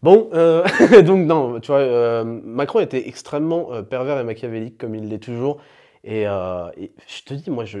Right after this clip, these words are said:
j'ai, je, c'est, enfin, je sais pas, le mec est impressionnant. Son style est impressionnant. Franchement, je te le dis, son style de communication, de prise de décision, le mec est très bon, tu vois.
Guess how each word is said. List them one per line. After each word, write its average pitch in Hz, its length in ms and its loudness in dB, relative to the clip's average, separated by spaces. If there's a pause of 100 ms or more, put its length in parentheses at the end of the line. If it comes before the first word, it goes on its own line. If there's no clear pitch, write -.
j'ai, 98 440 -10
je, 90 400 -16 (1040)
c'est, - 280 -20
enfin, 120 160 -16
je - 80 -14
sais - 180 -12
pas, 202 160 0
le 135 280 -2
mec 190 220 0
est 143 180 -4
impressionnant. 156 600 -2 (680)
Son 196 220 0
style 208 300 -2
est 156 140 -2
impressionnant. 123 560 -6
Franchement, 165 560 -2
je - 80 -12
te 131 80 -6
le 117 80 -4
dis, 135 180 -8
son 135 160 -10
style 147 280 -10
de 117 60 -10
communication, 123 680 -8 (320)
de 117 60 -10
prise 143 220 -4
de 139 80 -2
décision, 127 480 -6 (360)
le 127 160 -4
mec 160 220 -4
est 127 40 -6
très - 180 -8
bon, 117 140 -10
tu 107 120 -20
vois. - 120 -20